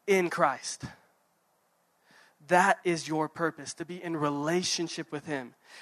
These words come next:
God created us for a person, and the purpose is relationship. And here's what's so incredible, is that everything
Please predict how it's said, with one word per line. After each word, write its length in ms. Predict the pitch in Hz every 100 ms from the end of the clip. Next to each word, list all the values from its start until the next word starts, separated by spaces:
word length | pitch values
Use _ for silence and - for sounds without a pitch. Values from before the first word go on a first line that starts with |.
| -
God 300 | 175 190 190
created 380 | - 190 202 185
us 120 | 175
for 220 | - 175
a 80 | 165
person, 680 | - - 214 226 - 226 220 - -
and 260 | 185 180 180
the 200 | 170 165
purpose 640 | 160 - 208 214 220 208 -
is 300 | 190 190 185
relationship. 760 | 170 170 180 185 185 170 160
And 120 | 175
here's 200 | 165 233
what's 140 | 240 -
so 100 | 226
incredible, 420 | 202 220 175 147 - -
is 160 | 190 180
that 200 | 180 -
everything 560 | 220 226 240 240 240